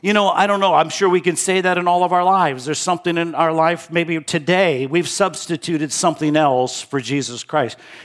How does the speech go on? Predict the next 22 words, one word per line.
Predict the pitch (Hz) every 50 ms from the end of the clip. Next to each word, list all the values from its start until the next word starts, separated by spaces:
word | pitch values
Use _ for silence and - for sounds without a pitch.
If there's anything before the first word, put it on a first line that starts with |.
| -
You | - 175
know, | 180 175 170 165
if | 147 135
I | 160 170 175
look | 170 170 160 131 131
back | 151 147 147 143 156 147 -
and | 151 143
I | 147 147
think, | 139 - 156 156 151 139
"Well, | 123 147 151 151 151
I've | 120 143 165 160
substituted | - - - 180 160 - - - 135 123 - 156 143 143 139
many | 135 147 147 151 147
times | 143 - 156 143 143 139 139 139 127 120
my | 139 139 139 135 131 131 - - - - - - _
Sunday | - - - - - - - 190 180 180 185 175 160 160 156 147
preaching | - - - - 175 202 208 170 - - 160 151 131
studies, | 123 - - - - 131 123 123 127 123 131 143 127 - - - _ _ - - - - _ -
uh, | 156 156 151 151 147 139 139
for | - - - 170 170 165 160 -
a | 151 156 143 143
deeper | 123 113 151 156 151 151 151 - 147 143 139 139